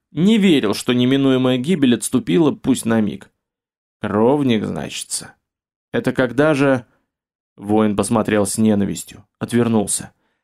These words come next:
Длинный, загнутый на конце меч покачивался в его руке, готовый к схватке.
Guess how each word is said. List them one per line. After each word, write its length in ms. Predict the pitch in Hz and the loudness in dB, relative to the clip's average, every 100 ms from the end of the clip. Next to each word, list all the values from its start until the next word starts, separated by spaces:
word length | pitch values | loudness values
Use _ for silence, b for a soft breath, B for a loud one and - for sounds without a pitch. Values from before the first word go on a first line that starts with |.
| _ | _
Длинный, 480 | 117 127 180 175 175 | -2 2 2 4 4
загнутый 480 | 139 151 156 143 151 | 4 2 2 0 2
на 100 | 139 | 0
конце 360 | 139 127 - 123 | 0 -2 0 2
меч 340 | 131 147 - | 2 0 0
покачивался 720 | 123 123 147 131 104 98 - | -4 0 -2 0 -2 -2 -2
в 40 | 98 | -2
его 280 | 101 104 104 | 0 2 2
руке, 320 | 120 - 151 | 0 -2 -2
готовый 480 | 127 120 135 123 117 | -2 -2 2 2 0
к 60 | |
схватке. 580 | - 120 104 - - | -4 -2 -2 -4 -16